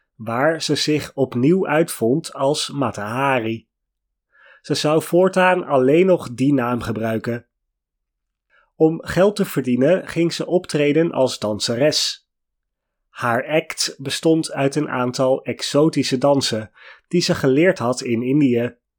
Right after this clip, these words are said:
Om haar act interessanter te maken, deed ze alsof ze een Javaanse prinses was. Aan het begin van de twintigste eeuw was alles dat met Oosterse culturen te maken had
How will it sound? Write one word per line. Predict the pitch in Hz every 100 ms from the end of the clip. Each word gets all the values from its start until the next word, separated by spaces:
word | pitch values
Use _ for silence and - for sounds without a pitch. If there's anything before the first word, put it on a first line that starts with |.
| _ _ _ _ _ _ _ _ -
Om | 131 127
haar | 117 117 -
act | 135 - -
interessanter | 131 120 120 113 147 165 175 147
te | 127
maken, | 113 107 110 190 - - _
deed | - 113 160 165
ze | 175 180 -
alsof | 175 - 160
ze | - 170
een | 139 131 135
Javaanse | 120 107 131 151 156 147 139
prinses | 139 135 143 135 -
was. | 113 110 - - _ _ _ _ _ _ _ _ _ _ _ -
Aan | 143 156
het | 147
begin | 147 139 - 185 190 160
van | 160 156
de | 147
twintigste | - 156 165 156 - - -
eeuw | 151 143 143 185
was | 131 - - -
alles | 143 175 185 -
dat | 147 143
met | 143 131 -
Oosterse | 131 143 151 151 - 135 120
culturen | 127 123 160 165 156
te | 139
maken | 120 110 110 117
had | 147 -